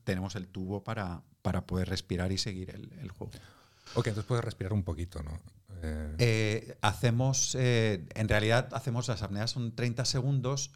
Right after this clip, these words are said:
Speaker 1: A ver, eh, hay tres posiciones: portero, defensa, delantero. Entonces,
Speaker 2: Ujú.
Speaker 1: siempre, eh, el, hay un portero en la, sobre la portería y, y en el momento más o menos ya tenemos una, una dinámica y, y lo tenemos calculado,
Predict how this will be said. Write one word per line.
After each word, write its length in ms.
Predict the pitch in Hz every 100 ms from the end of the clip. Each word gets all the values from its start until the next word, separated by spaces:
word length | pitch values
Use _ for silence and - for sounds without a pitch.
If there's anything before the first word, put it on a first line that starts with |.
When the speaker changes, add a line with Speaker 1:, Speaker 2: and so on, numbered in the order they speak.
| -
Speaker 1:
A 80 |
ver, 240 | 104 101 -
eh, 160 | 104 110
hay 100 | 120
tres 180 | 135 139
posiciones: 520 | 143 135 113 90 87
portero, 720 | - - 87 120 131 170 165 -
defensa, 580 | 104 98 117 117 - 135
delantero. 540 | 104 87 92 90 -
Entonces, 300 | - 104 104
Speaker 2:
Ujú. 80 | 139 - _ _
Speaker 1:
siempre, 580 | - 123 113 135 131 - - _ -
eh, 580 | 104 98 92 92 90 90
el, 600 | 110 95 95 90 82 82 _ _ _
hay 160 | 107 110
un 80 |
portero 320 | 110 110 123 101
en 60 |
la, 140 | 90 -
sobre 300 | - 117 107
la 80 | 110
portería 640 | 123 - 123 139 139 - - _ _ _ _ _ _
y, 280 | 113 104 92 95 _ _
y 160 | 107 101
en 140 | 95
el 100 | 92
momento 480 | 90 95 92 92 - _ _ - - _ _ _
más 320 | 104 92 92
o 60 | 131
menos 240 | 101 98
ya 160 | 92 90
tenemos 380 | 95 95 92 -
una, 340 | 98 98 98
una 220 | 113 101
dinámica 560 | 98 98 98 104 - 107
y, 100 | 104
y 100 | 110
lo 100 | 107
tenemos 220 | 104 104
calculado, 460 | - 92 98 98